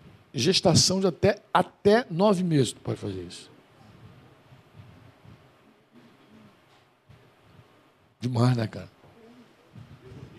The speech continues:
Até onde, até onde esse negócio vai? Vai embora. Muito triste. Mas é assim:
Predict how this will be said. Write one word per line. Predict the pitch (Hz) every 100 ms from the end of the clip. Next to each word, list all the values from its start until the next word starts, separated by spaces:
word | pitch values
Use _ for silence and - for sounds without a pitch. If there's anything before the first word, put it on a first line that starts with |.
| - - - - - - - _ _ _ - -
Até | 160
onde, | 156 160 -
até | 135 165
onde | 160 156
esse | -
negócio | 156 139 147 - -
vai? | 123 120 117 - _ _ _ _ - _ _ _ _ - - _ _ -
Vai | 170
embora. | 175 156 139 113 - - - _ _ _ - - - - _ - - -
Muito | 170 -
triste. | 156 139 127 - - _ _ _ _ _ _ _ _ -
Mas | 147
é | 185
assim: | 196 - 170 143